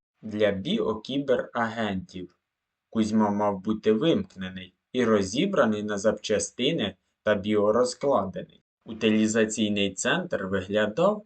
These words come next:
як стерильний білий ангар, де роботизовані маніпулятори розбирали старі дрони, роботів-пилотягів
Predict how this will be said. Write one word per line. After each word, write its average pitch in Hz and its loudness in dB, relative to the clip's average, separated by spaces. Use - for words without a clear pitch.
як 233 -4
стерильний 220 0
білий 107 2
ангар, 147 -4
де 113 -6
роботизовані 110 -2
маніпулятори 123 -2
розбирали 135 4
старі 107 0
дрони, 107 0
роботів-пилотягів 190 0